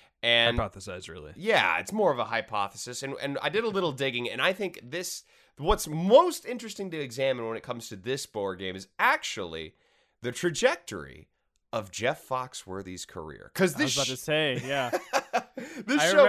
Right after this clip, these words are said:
Speaker 3: remember.
Speaker 1: not exist, yeah, if it wasn't for the guy who talks about rednecks. The, the Denim Man himself is,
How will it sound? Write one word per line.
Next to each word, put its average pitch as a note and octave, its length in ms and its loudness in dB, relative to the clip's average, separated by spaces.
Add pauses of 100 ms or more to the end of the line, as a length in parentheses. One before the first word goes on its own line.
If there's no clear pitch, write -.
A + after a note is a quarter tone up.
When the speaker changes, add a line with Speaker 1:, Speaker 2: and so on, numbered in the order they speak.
(140)
Speaker 3:
remember. G3 60 2
Speaker 1:
not A3 160 2
exist, A#3 560 0
yeah, G#3+ 320 2 (100)
if F3+ 200 0
it F#3+ 120 0
wasn't F#3+ 340 -2
for E3+ 380 -2 (420)
the D3 280 -4
guy F3+ 420 2
who E3+ 160 -4
talks E3+ 400 -6
about D#3+ 340 0
rednecks. F3+ 800 -8
The, D3+ 80 -4
the E3 220 0
Denim G3 400 0
Man F#3 180 2
himself D3+ 560 -4
is, A2+ 240 -10